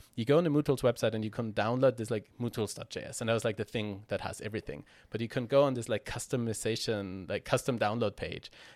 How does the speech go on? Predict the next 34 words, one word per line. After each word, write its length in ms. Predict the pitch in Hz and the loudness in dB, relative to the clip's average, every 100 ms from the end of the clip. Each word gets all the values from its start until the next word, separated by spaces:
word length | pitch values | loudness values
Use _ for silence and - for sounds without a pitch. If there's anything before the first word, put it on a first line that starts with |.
| - | -2
and 40 | |
then 120 | 120 123 | 0 0
you 80 | |
could 220 | - 120 - | 0 -2 -2
pick 260 | 156 - | -4 -4
the 80 | 117 | -8
pieces 400 | - 131 - 90 | -4 -4 -4 -4
that 180 | 104 101 | -4 -2
you 80 | 90 | -4
wanted. 320 | 95 104 - - _ _ 107 | -4 -6 -12 -18 _ _ -8
And 140 | 104 | -4
so 60 | 117 | -4
you 80 | |
could 140 | 107 110 | -4 -2
say, 200 | 113 104 | 0 2
"Oh, 260 | 123 120 104 - | 2 4 2 2
I 140 | 135 | 2
only 180 | 139 135 | 2 0
care 180 | - 113 | 0 2
about 200 | 107 - | 0 0
the 80 | |
animations," 600 | 95 92 85 - - - | -4 -4 -8 -10 -12 -10
or, 160 | - 107 | -4 0
"I 160 | 101 110 | 2 0
only 220 | 117 123 | -2 -4
care 160 | 120 | -2
about 180 | 110 101 | 0 -2
this, 160 | 98 92 | -2 -6
like, 140 | 90 | -8
kinda 180 | - 92 | -8 -10
class 540 | - - 98 90 - | -8 -4 -2 -2 -6
constructor 560 | - - 95 95 - 80 | -10 -10 -6 -8 -6 -8
thing," 400 | - 82 76 - | -6 -6 -6 -8
or, 220 | - 104 | -4 -4